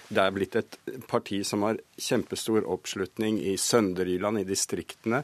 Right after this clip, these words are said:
Og velgere som ikke nødvendigvis liker, eh, borgerlig politikk og Lars Løkke Rasmussen, han er upopulær blant, eh, Dansk Folkepartis velgere.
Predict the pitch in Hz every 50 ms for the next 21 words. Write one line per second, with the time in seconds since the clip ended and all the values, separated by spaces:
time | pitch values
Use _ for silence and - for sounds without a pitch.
0 | - - - - - - - - - - - - _ - 113 113 123 131 - _
1 | _ _ _ _ _ _ _ _ _ _ _ - - 156 160 156 131 156 135 110
2 | 95 85 101 107 127 123 - 151 - - - - - 131 123 131 143 143 127 107
3 | 98 98 104 117 113 107 117 - - - 104 95 90 92 92 82 - - _ -
4 | 127 123 120 127 - - 123 113 110 110 107 104 110 - - 110 104 104 131 123
5 | 104 95 90 80 90 87 98 - - 117 117 117 - - 170 151 - - - -
6 | - 123 117 117 113 110 107 92 98 104 98 104 104 - - - - 117 113 110
7 | - - 110 104 104 - - 101 98 - - - 110 110 - - 165 165 131 110
8 | - 117 113 113 110 113 120 120 - 151 127 92 - - - - - - 104 107
9 | 120 127 117 101 98 95 95 95 95 - - - 104 107 - - - 117 107 101
10 | 101 98 95 - 101 101 98 95 - - 113 98 - - 85 - - 98 - -
11 | 110 95 87 92 92 90